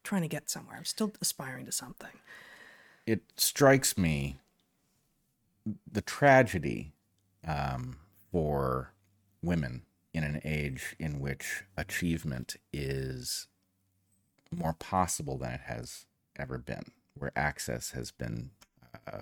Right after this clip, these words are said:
Speaker 2: opened up to the, the greatest extent,
Speaker 1: Mm-hmm.
Speaker 2: is that women have two kinds of potential power. One of them is,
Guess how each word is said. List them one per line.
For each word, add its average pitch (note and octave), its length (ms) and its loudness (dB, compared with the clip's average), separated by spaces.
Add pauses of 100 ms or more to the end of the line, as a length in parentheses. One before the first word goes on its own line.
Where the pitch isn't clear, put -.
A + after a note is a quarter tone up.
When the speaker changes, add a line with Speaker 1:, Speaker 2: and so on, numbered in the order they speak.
(140)
Speaker 2:
opened C#2+ 340 -6
up B1 160 -8
to - 120 -16
the, A#1+ 340 -8
the C#2+ 100 -2
greatest C#2+ 400 0
extent, - 520 -4 (160)
Speaker 1:
Mm-hmm. G3 140 0 (280)
Speaker 2:
is F#2 200 0
that F#2+ 180 6
women A#2 280 10
have F2+ 240 2
two G2+ 360 2
kinds E2 580 0 (140)
of C2+ 480 -6 (1040)
potential D2+ 480 -2
power. - 480 -4 (420)
One E2 240 2
of F#2 160 0
them D#2+ 440 2 (220)
is, C#2+ 720 -2